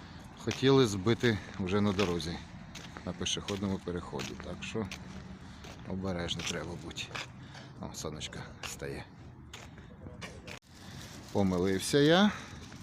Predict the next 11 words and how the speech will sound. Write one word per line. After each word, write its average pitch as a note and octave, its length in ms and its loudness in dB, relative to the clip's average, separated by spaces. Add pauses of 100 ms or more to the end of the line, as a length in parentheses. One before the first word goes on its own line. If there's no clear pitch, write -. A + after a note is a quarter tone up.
(600)
Це - 120 -2
ніяке G2 300 4
не F#2+ 80 6
Шептицький, - 520 4
там G#2+ 160 4
була G2 180 6
зупинка G#2 540 6 (500)
Шептицький. G2 720 -2 (880)
Тут - 440 2 (1300)
митрополит F2+ 680 -2 (1500)
Андрій. E2+ 460 -2